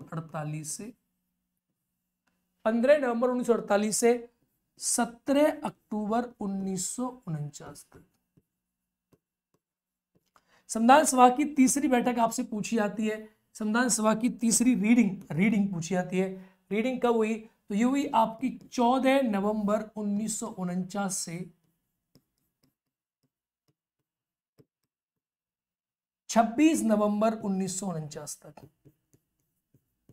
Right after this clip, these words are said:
छब्बीस नवंबर उन्नीस सौ उनचास तक। तो ये देखिए, ये आपके सामने कुछ फैक्ट है, इनको अब एक बार देखेंगे।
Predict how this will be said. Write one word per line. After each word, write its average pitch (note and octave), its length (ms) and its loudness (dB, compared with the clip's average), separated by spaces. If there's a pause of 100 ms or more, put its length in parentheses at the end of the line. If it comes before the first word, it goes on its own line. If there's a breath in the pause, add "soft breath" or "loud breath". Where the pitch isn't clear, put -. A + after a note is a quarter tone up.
(140)
छब्बीस A3 460 0
नवंबर G3+ 520 0
उन्नीस F3+ 460 -6
सौ G#3+ 80 -12
उनचास D3+ 600 -14
तक। D3 60 -18
तो - 360 -12
ये G3 80 0
देखिए, E3 380 -6 (440)
ये G3+ 100 -2
आपके A#3 260 6
सामने B3+ 300 2
कुछ C4 200 -4
फैक्ट G#3+ 340 2
है, B3+ 100 8
इनको A#3+ 220 0
अब A3+ 100 2
एक G#3+ 140 0
बार A3+ 160 0
देखेंगे। A3+ 380 -4